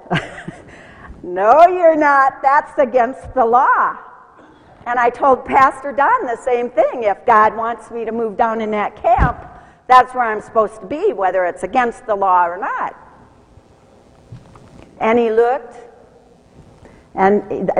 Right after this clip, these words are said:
him and Sandy looked at each other, and he said, "You know, we have a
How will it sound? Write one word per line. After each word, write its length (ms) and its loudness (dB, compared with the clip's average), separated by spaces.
him 220 -2
and 140 -2
Sandy 380 0
looked 280 -4
at 120 0
each 200 -8
other, 160 0
and 180 -8
he 140 -10
said, 260 -6
"You 80 -10
know, 220 -2
we 160 -4
have 240 -6
a 160 -6